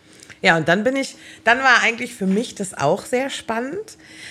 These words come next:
weil ich bin in den Fahrstuhl gestiegen. Ich weiß nicht mehr, ob ich an der Rezeption was gesagt hab oder ob ich einfach hoch bin und komme aus dem Fahrstuhl in deinem Stockwerk raus und direkt gegenüber war, jetzt kommt mein kleines, ähm,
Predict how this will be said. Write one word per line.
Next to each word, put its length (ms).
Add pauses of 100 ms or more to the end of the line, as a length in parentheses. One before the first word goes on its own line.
(280)
weil 520
ich 160
bin 120
in 120
den 140
Fahrstuhl 440
gestiegen. 420
Ich 120
weiß 300
nicht 180
mehr, 160
ob 120
ich 140
an 60
der 120
Rezeption 400
was 140
gesagt 300
hab 100
oder 180
ob 80
ich 120
einfach 320
hoch 160
bin 220 (760)
und 320
komme 320
aus 160
dem 200
Fahrstuhl 840
in 200
deinem 300
Stockwerk 680
raus 540
und 360
direkt 440
gegenüber 720
war, 420
jetzt 240
kommt 160
mein 260
kleines, 640
ähm, 380